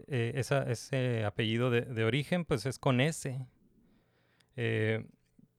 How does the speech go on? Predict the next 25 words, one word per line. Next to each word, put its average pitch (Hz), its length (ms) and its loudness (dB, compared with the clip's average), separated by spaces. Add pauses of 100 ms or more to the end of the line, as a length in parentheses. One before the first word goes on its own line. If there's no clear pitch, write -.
pero 110 840 4
en 113 220 0
algún 113 280 2
momento 151 800 2
en, 120 260 -2
eh, 107 460 -4
en 110 140 -4
la 107 60 -4
historia 127 320 4
de 135 60 6
mi 127 100 4
familia, 117 800 0 (180)
a 113 300 2
alguien 127 320 2
en 113 80 0
un 123 120 0
acta 131 200 0
de 123 80 2
nacimiento 113 520 -2
escribieron 110 720 -4 (160)
con 104 160 -2
Z 117 320 0
en 113 120 -2
vez 107 160 -6
con, 113 360 -10